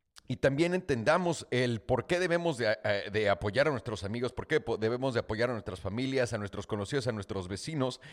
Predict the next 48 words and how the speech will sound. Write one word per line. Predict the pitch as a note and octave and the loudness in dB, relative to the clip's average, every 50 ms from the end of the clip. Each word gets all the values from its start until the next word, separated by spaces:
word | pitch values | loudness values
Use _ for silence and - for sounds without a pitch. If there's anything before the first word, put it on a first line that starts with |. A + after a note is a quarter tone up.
| - - - | -20 -12 -6
en | - A#2 C#3 | -4 -2 2
vez | F3 G3 F#3 | 2 2 2
de | G#3 | 2
a | G3 - | 0 2
compañías | - D#3 C3 - C#3 C3 D3 D3+ D#3+ D#3 - | 2 0 2 2 2 2 4 4 2 2 0
gigantescas, | - C#3 C3 A#2 B2+ A#2 G#2+ - G3 G3 F#3+ - - A2+ | -4 -6 0 0 0 0 2 0 0 0 0 0 -4 -4
señores. | - - A2 A2 A2+ G#2+ G2+ - - - - - - - | -4 -4 -4 -4 -2 -2 -4 -6 -10 -20 -20 -20 -8 -2
Porque | - D#3 D3 - - E3+ - - | 0 0 0 2 0 -2 -2 -2
exactamente | E3 A#2+ - - G#3+ A3 A3 - A#3 G#3 G#3+ G#3 - F#3+ | -6 -2 2 2 2 4 4 2 2 2 2 0 0 0
lo | D#3 B2 | 0 2
que | - A#2 | 0 -2
le | A2+ C3 | -2 -2
hizo | C3 - D3 | -2 -4 -4
Walmart | G#2+ G#2+ B2+ C#3+ C#3 C3+ C3 A#2 - | -2 2 2 2 4 2 0 0 0
a | G#2 | -6
todo | - - C3+ B2+ | -4 -2 0 0
el | A#2+ | 0
mundo, | G#2+ A2+ A2+ A2 G2 - - | 0 -4 -4 -4 -6 -6 -6
que | F#2 F#2 | -6 -10
fue, | - - A#2+ A#2+ B2 | -4 -2 -2 -2 -2
se | A#2 - G2+ | -4 -6 -8
puso | - - A#2+ - - | -8 -8 -8 -4 -4
en | A2+ G#2+ | -4 0
todos | - B2 A#2+ A2+ | 2 2 2 4
lados, | A#2+ A#2 A2 | 4 4 2
sobre | - G#2+ G2+ | 2 -2 -4
todo | - - F#3 | -2 -2 -2
en | D#3+ B2 | -2 -2
Estados | - - B2+ B2+ B2 - | -2 0 0 0 0 -2
Unidos, | G#2+ A2+ B2 B2 A2 G#2 - - | -4 -4 -2 -2 -2 -4 -6 -8
y | A#2+ A#2 | -8 -4
descagó | A2+ A#2 A2+ - - - - B2+ B2 A#2+ C#3+ F3+ F#3 | -2 -2 -4 -4 -4 -4 -2 -2 -2 0 -2 -4 -4
todo | - F#3+ F#3 F3+ | -2 -2 0 0
el | D#3 - | -2 -2
comercio | - A2+ G#2+ G#2+ B2 C3+ C3 - - C3 A#2+ | -2 -4 -2 -2 -2 -2 -2 -2 0 0 2
de | G#2+ G#2 G2 F#2+ F#2 | 2 2 0 0 -2
negocios | G2+ G2+ F#2+ A#2 A2+ - C3 - | -4 -4 -4 -4 -4 -4 -8 -8
chicos, | - - A#2 - - C3 D3+ - - - - - - - - - - - - - - - - | -6 -8 -6 -2 0 0 0 0 -2 -14 -20 -20 -20 -20 -20 -20 -20 -20 -20 -20 -14 -4 2
es | F#3+ A3+ G#3+ | 2 4 4
lo | B3+ - | 4 2
que | - G3 | 2 0
nos | D3+ C3 | -2 -2
está | - - - C#3+ - | -2 2 0 2 2
pasando | - C#3 - B2 B2+ C3 C3 | 2 -2 -2 0 2 4 4
ahorita | A#2+ A#2 A#2+ - D3+ | 4 2 2 0 0
en | B2+ A#2 | 0 0
línea | B2+ B2 B2 B2 - | 0 0 -2 -2 0
con | - E3 D3+ - | 0 -2 -2 -2